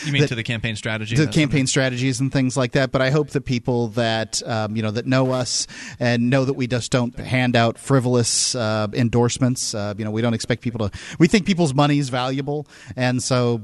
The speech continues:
Speaker 2: therefore our endorsements really are about, uh, getting people to donate. If he can get,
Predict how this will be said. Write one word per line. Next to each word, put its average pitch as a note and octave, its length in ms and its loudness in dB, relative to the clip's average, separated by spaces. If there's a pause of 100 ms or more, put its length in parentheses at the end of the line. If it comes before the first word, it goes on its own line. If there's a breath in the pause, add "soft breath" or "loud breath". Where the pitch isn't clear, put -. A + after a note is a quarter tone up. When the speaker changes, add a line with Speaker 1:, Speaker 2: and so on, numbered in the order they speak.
(160)
Speaker 2:
therefore B2+ 440 2
our C3+ 160 4
endorsements B2 580 -2
really B2 240 2
are A2+ 160 0
about, G#2+ 440 -4
uh, G#2+ 180 -4
getting A#2 220 -2
people A2+ 260 -4
to - 140 -6
donate. A2+ 440 0
If B2 100 -4
he F3 80 4
can C#3+ 180 -2
get, C3+ 280 2